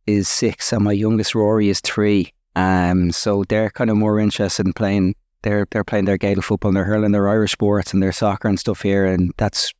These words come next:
kind of more, it's how many ice creams a week can they eat rather than about thinking about the business. And I always reflect on that analogy, you know, the first generation starts the business,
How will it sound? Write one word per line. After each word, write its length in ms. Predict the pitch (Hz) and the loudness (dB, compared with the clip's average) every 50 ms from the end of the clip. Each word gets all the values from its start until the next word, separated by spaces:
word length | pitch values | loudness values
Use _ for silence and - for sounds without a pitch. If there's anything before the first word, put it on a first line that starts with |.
| _ | _
kind 180 | - - 101 95 | -4 -2 0 2
of 60 | 95 | 2
more, 320 | 98 101 101 104 104 92 - _ _ _ _ _ _ - | 2 2 2 0 0 -2 -4 _ _ _ _ _ _ -6
it's 160 | 117 - - | -6 -4 -2
how 100 | 131 131 | -2 0
many 220 | 131 131 123 120 | 0 2 2 2
ice 160 | 117 127 123 - | 0 0 -2 -2
creams 240 | - 127 117 104 | -2 -2 -2 0
a 60 | 110 107 | 0 2
week 160 | 110 120 113 | 2 0 0
can 140 | - 123 117 | 0 0 0
they 120 | 107 110 | 2 2
eat 180 | 113 113 104 - | 2 2 2 2
rather 220 | 113 107 107 110 | 0 0 0 0
than 320 | 101 104 104 101 101 98 95 - _ _ _ - | 0 0 2 2 2 0 -2 -4 _ _ _ -6
about 300 | - - 90 107 107 98 - _ _ - | -4 -2 0 0 0 -2 -4 _ _ -4
thinking 220 | 120 110 - 107 | -2 -2 0 0
about 200 | 104 101 101 - | 0 -2 0 -2
the 80 | 98 90 | -2 -2
business. 340 | 104 117 113 107 107 - - | 0 0 0 -2 -2 -2 -2
And 180 | 117 110 117 - _ _ _ - | 0 0 0 -2 _ _ _ -4
I 120 | 101 117 | -2 0
always 180 | 131 143 131 - | 0 0 0 -2
reflect 360 | 123 - - 127 120 - - | -4 -2 -2 -2 -2 -2 -2
on 60 | 127 | 0
that 140 | 117 117 110 | 0 0 2
analogy, 420 | 110 104 110 120 127 131 113 - | 0 2 2 2 0 0 0 0
you 120 | 110 107 110 | 0 2 2
know, 100 | 113 113 | 2 0
the 80 | 101 107 | -2 -2
first 260 | - - 127 123 - | -2 -2 -4 -4 -2
generation 580 | - 135 120 117 113 113 117 113 - - 101 - _ _ _ _ _ _ | -2 -2 0 0 0 0 0 0 0 0 -2 -2 _ _ _ _ _ _
starts 340 | - - - 123 120 117 - | -8 -2 0 0 0 0 -2
the 80 | - 110 | -2 -2
business, 460 | 101 120 123 117 113 95 - - - | 0 0 0 0 0 -2 -4 -6 -8